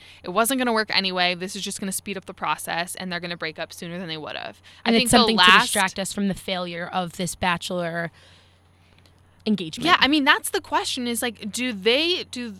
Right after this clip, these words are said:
Speaker 1: the, the creator of Bachelor, does he not want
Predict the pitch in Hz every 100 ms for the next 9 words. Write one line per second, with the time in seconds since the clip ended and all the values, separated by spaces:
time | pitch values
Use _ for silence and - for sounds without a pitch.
0 | - 202 233 _ - 226 - 247 247 269
1 | 311 349 320 233 226 220 _ - 202 165
2 | - 147 180 185 202 - 330 349 302 220
3 | 208 202